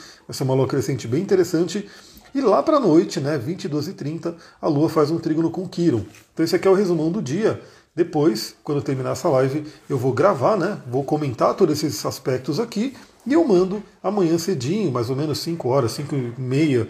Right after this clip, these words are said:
seis horas da manhã no máximo, eu tô mandando ali o, o áudio pra vocês ouvirem. Esse áudio vai no Telegram, no canal do Telegram, esse áudio vai pro YouTube,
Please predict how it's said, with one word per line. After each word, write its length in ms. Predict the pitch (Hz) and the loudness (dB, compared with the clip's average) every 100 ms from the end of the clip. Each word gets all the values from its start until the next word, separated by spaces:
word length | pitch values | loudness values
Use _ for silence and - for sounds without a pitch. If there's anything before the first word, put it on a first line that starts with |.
| - - _ | -8 -20 _
seis 300 | - 185 139 | 0 4 4
horas 180 | 131 123 | 2 0
da 120 | 139 | 0
manhã 200 | 156 139 | 0 -2
no 120 | 160 | -2
máximo, 420 | 143 131 135 156 147 - - | 0 -2 -2 -8 -10 -14 -14
eu 80 | 156 | -10
tô 140 | - | -6
mandando 420 | 147 160 127 143 131 | -2 -2 0 0 0
ali 240 | 117 123 127 - - - | 0 -2 -6 -20 -18 -8
o, 340 | 123 123 139 | -4 -2 0
o 60 | 123 | 2
áudio 240 | 120 117 | 2 0
pra 100 | 127 | -4
vocês 260 | 120 131 123 | -4 -2 -2
ouvirem. 320 | 151 113 117 | 0 0 -2
Esse 200 | 143 175 | 0 4
áudio 260 | 143 151 | 4 2
vai 320 | 113 117 143 165 - - - | 0 0 0 -4 -16 -18 -10
no 80 | |
Telegram, 540 | 226 165 170 139 131 190 - - | 0 2 2 2 2 0 -8 -12
no 100 | 147 | -2
canal 260 | 131 123 | -2 0
do 120 | 151 | -2
Telegram, 420 | 185 190 139 143 151 - - | 0 0 2 -2 -6 -14 -10
esse 200 | - 143 | -4 2
áudio 240 | 135 147 | 2 2
vai 180 | 120 127 | 2 2
pro 140 | 131 | 2
YouTube, 520 | 180 214 208 202 220 | -4 -2 -4 -2 -6